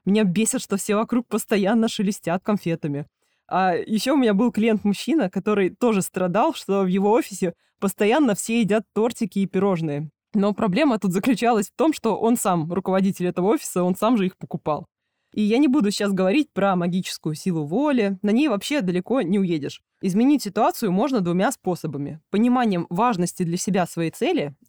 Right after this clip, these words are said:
и формированием новых привычек в питании. Тогда тебе не придется ничего превозмогать там или бороться с соблазнами. Давайте вот пофантазируем, как могла сформироваться такая привычка постоянно перекусывать сладеньким в офисе,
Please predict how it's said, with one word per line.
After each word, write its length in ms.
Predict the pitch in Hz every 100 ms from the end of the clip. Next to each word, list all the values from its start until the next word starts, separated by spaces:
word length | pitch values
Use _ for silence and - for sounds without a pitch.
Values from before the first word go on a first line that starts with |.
| -
и 160 | 233 -
формированием 640 | - 196 190 190 277 285 185
новых 240 | 262 294
привычек 400 | 185 175 233 196
в 60 | -
питании. 440 | 185 151 135 139 - _ -
Тогда 240 | 190 214
тебе 260 | - 196 233
не 100 | 240
придется 440 | 180 175 247 -
ничего 400 | 196 185 196 196
превозмогать 720 | - 190 180 160 160 151 220 -
там 200 | 156 156
или 100 | 180
бороться 480 | 165 160 220 - 147
с 60 |
соблазнами. 680 | - 160 165 151 139 127 151 _ _ _ _ -
Давайте 340 | 180 370 302
вот 220 | 214 240 -
пофантазируем, 800 | 254 262 220 285 208 190 170 160
как 220 | - 320 247
могла 380 | 202 180 269
сформироваться 640 | - 220 185 180 214 - 214
такая 260 | 185 254
привычка 560 | - 208 202 - - 160
постоянно 580 | 185 - 180 196 320 262
перекусывать 600 | 190 180 254 - 214 180
сладеньким 600 | - 226 247 196 190 180
в 80 | 185
офисе, 460 | 190 - - 139